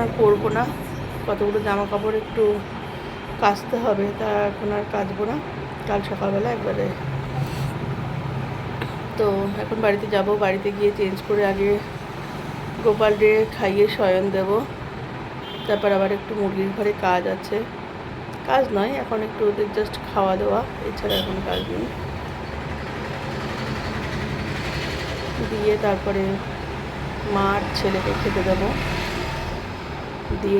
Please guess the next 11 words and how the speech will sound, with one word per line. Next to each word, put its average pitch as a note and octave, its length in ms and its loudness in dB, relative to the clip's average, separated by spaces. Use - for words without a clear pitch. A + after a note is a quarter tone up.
নিজে G3 240 2
একটু G#3 220 -2
রেস্ট F#3 260 0
নিয়ে G3+ 200 2
খাওয়া F#3 300 6
দাওয়া F#3 160 2
করবো, F#3 300 0
করে D4+ 180 2
তারপরে G3+ 300 -2
সোজা F#3+ 280 0
বিছানা। G3 380 0